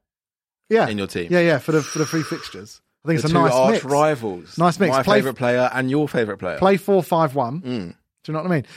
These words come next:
Speaker 1: And then
Speaker 2: Mm.
Speaker 1: what I might do, I'm thinking about as well, is potentially swapping one of, well, it won't be Bowen 'cause I think he's really good, but either Rafinha or Maddison,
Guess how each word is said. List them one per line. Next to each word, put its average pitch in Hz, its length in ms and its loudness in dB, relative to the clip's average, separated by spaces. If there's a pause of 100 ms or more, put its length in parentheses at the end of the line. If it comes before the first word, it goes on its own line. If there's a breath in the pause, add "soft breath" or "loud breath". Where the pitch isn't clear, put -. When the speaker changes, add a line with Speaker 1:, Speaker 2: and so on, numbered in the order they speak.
(220 loud breath)
Speaker 1:
And 156 140 4
then 165 100 4
Speaker 2:
Mm. 170 40 2
Speaker 1:
what 190 120 2
I 180 60 6
might 175 320 2
do, 123 400 -2 (100)
I'm 135 140 -4
thinking 135 320 0
about 131 320 -2
as 117 100 -12
well, 117 400 2 (720 soft breath)
is 139 140 -4
potentially 143 640 -2
swapping 139 560 0 (180)
one 156 260 4
of, 135 320 2 (160)
well, 135 140 -2
it 123 60 -4
won't 160 180 2
be 127 60 -6
Bowen 104 320 -10
'cause 107 100 -12
I 117 80 -8
think 117 160 -10
he's 107 220 -14 (320)
really 123 160 0
good, 117 120 -4 (220 loud breath)
but 180 100 0
either 165 220 4
Rafinha 151 500 2
or 139 80 0
Maddison, 131 680 -2